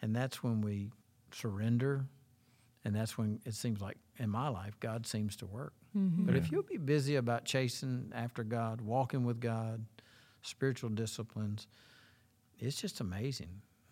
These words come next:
Speaker 1: who he brings into your
Speaker 2: Mm-hmm.
Speaker 1: life. I was in Lakeland, Florida, playing basketball.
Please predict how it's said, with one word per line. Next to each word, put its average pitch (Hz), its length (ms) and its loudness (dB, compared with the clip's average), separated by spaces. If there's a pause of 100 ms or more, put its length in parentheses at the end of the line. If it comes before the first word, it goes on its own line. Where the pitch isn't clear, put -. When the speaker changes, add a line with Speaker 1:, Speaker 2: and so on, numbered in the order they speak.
(360)
Speaker 1:
who 127 160 6
he 139 120 6
brings 135 340 2
into 139 200 0
your 107 100 2
Speaker 2:
Mm-hmm. 107 120 2
Speaker 1:
life. 147 180 -4 (540)
I 117 140 -2
was 123 240 2
in 101 380 0 (180)
Lakeland, 123 360 2
Florida, 127 540 -2
playing 113 260 -2
basketball. 131 880 -4